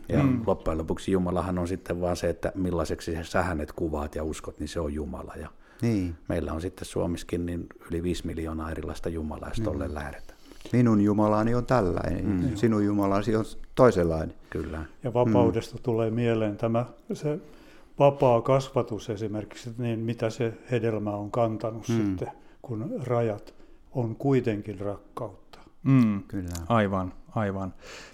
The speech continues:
Speaker 2: Täällä oli sitten, tota, mitä mä tuossa aikaisemmin kuvasin, niin oli yle-, yl-, ylipäänsä liberalismista, mutta sitten täällä oli erikseen, äh, Wikipediassa liberaaliteologia. Ja siellä sanotaan tällä tavalla: liberaaliteologia on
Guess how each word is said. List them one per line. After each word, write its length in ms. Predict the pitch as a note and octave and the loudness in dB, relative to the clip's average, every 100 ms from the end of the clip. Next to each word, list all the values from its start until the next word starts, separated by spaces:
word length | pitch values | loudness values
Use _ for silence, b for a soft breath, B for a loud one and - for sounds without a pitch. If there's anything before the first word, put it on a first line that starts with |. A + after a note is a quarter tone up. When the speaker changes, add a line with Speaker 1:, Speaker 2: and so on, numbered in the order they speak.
| - | 2
Speaker 2:
Täällä 220 | A2+ A#2 | 4 6
oli 180 | A#2+ A#2+ | 4 4
sitten, 400 | C#3+ C#3+ A#2+ A#2 | 2 2 2 2
tota, 420 | A#2+ A2 A2+ A2 | 0 0 0 2
mitä 160 | A#2+ A#2 | 2 2
mä 140 | A#2 | 2
tuossa 260 | A#2 A2+ A#2+ | 0 0 2
aikaisemmin 440 | B2+ A#2+ A#2+ A2 | 2 2 4 4
kuvasin, 480 | A2 A#2 A2 G#2+ A2 | 4 4 4 4 2
niin 100 | A2 | 4
oli 120 | G#2+ | 2
yle-, 360 | - C3 B2+ - | 2 4 4 2
yl-, 240 | B2+ B2+ A#2 | 2 2 2
ylipäänsä 680 | B2 B2 A2 A#2+ A2 G#2 G2+ | 4 4 4 4 2 2 0
liberalismista, 1000 | G#2 G#2+ G2+ G2+ F#2 F#2 - F#2+ - G2+ | 0 0 0 2 0 -2 -4 -4 -2 -2
mutta 240 | F#2+ - | 0 -2
sitten 200 | G#2+ B2 | -2 2
täällä 220 | C3+ B2 A#2 | 4 4 4
oli 200 | A2+ C#3+ | 4 6
erikseen, 580 | C3 A2 - A2 G2+ F#2 - - | 6 4 2 0 0 -4 -10 -8
äh, 280 | A2+ G2+ G#2+ | -4 -2 0
Wikipediassa 720 | A#2 A#2 A2 G#2+ G2 - A2+ | 2 2 2 2 0 2 4
liberaaliteologia. 1200 | B2+ B2 A#2 G#2 G2 G2 D3+ C3 F#2 E2+ - - - - B B B B - | 4 4 4 4 2 4 6 8 6 2 -4 -10 -10 -14 B B B B 2
Ja 60 | |
siellä 240 | A2+ A2 G#2 | 6 6 6
sanotaan 460 | G#2+ G#2 G#2+ G#2 | 4 4 4 4
tällä 240 | A#2 A2 F#2+ | 4 4 2
tavalla: 360 | F2+ F2 F#2 | 0 0 4
liberaaliteologia 1160 | C3 C#3 C3 A#2 A2 G#2+ C3 A#2+ A2 G#2+ A2 | 4 6 6 6 4 4 6 6 4 4 4
on 120 | G#2 | 4